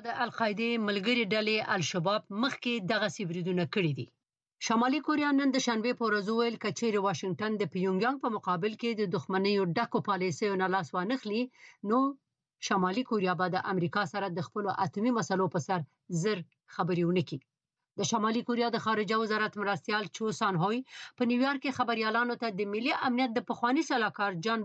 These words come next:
بولټن د تبصرو نه وروسته دا خبره وکړه. جان بولټن ویلي و چې جمهور رئیس ډانلډ ټرمپ ښایي د نومبر په میاشت کې د جمهوري ریاست د انتخاباتو نه مخکې د اکتوبر په میاشت کې د شمالي کوریا د رهبر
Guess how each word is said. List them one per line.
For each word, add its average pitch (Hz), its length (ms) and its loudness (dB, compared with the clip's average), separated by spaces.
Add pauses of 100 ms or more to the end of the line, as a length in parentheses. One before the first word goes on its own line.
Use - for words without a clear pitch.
بولټن 269 340 0
د 196 160 -2
تبصرو 233 400 2
نه 240 100 2
وروسته 233 320 0
دا 175 120 0
خبره 165 260 0
وکړه. 147 260 -6 (480)
جان 190 280 2
بولټن 233 340 0
ویلي 226 280 2
و 254 120 2
چې 247 100 2 (420)
جمهور 202 340 0
رئیس 247 240 2
ډانلډ 196 340 0
ټرمپ 220 180 -2 (120)
ښایي 262 260 2
د 196 140 -2
نومبر 190 340 0
په 190 140 -6
میاشت 190 180 -2
کې 190 200 -6
د 185 120 -2
جمهوري 185 380 -2
ریاست 196 300 0
د 175 120 0
انتخاباتو 180 600 0
نه 175 100 2
مخکې 247 280 0 (440)
د 214 240 0
اکتوبر 202 440 0
په 262 120 0
میاشت 196 220 0 (100)
کې 170 120 0 (340)
د 196 120 0
شمالي 202 420 2
کوریا 214 280 0
د 202 60 -2 (100)
رهبر 196 340 0